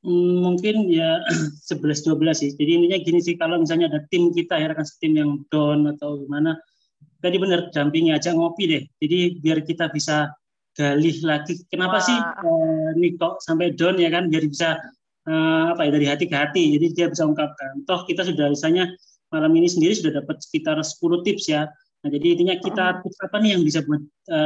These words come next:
Speaker 1: rekan kita. Jadi kita gali dulu apa yang kira-kira butuh,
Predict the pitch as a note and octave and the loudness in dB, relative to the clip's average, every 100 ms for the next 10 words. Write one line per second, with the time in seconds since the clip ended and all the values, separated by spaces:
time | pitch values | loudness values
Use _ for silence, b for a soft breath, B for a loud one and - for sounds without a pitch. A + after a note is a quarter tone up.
0 | D#3 D#3+ D#3 D#3+ D#3+ E3 C#3+ C3 - D3 | 0 -2 -2 -2 -2 -2 -2 -6 -8 -6
1 | D#3 D#3+ D3+ D3 C#3+ D3 F3 F#3+ G3 F#3+ | -4 -4 -2 -2 -2 0 2 2 0 -4
2 | B B B - D3 D#3 D#3 D3+ D3+ D3+ | B B B -14 -4 0 0 0 0 0
3 | E3 D3+ C3 - D3+ D3+ | -2 -2 -6 -4 -4 -2